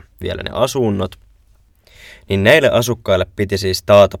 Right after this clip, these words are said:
pääsy joukkoliikenteen pariin esteettömästi. Ja sinne ylös ei oikein saanut busseja sitten vedettyä järkevästi, niin päädyttiin tällaiseen vähän modernimpaan ratkaisuun, että miten niitä ihmisiä oikein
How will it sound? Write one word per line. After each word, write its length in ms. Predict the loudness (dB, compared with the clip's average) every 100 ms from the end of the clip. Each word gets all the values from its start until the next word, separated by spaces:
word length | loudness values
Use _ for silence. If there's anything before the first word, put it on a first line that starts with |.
| 0
pääsy 300 | 0 2 2
joukkoliikenteen 880 | 2 0 -2 -2 -2 -4 -8 -10 0
pariin 360 | 0 0 -4 -2
esteettömästi. 880 | 0 0 -4 -8 -10 -10 -10 -12 -18 _
Ja 60 | -10
sinne 160 | -6
ylös 320 | -6 -4 -6 -2
ei 160 | 0
oikein 300 | 0 0 0
saanut 280 | 2 0 0
busseja 400 | -2 -2 -4 -8
sitten 180 | -8 -4
vedettyä 380 | 0 -2 -2 0
järkevästi, 600 | 2 2 -4 -12 -12 -10
niin 260 | -8 -8 -10 -20 -20 -4
päädyttiin 440 | 4 4 4 -4 -4
tällaiseen 360 | -2 0 0
vähän 140 | 2 2
modernimpaan 680 | 4 4 2 -2 -2 0
ratkaisuun, 400 | 0 -2 -8 -10
että 160 | -10 -8
miten 280 | -4 -4 -4
niitä 180 | -8
ihmisiä 480 | -4 -4 -4 -8 -6
oikein 480 | -4 -4 -6 -12 -12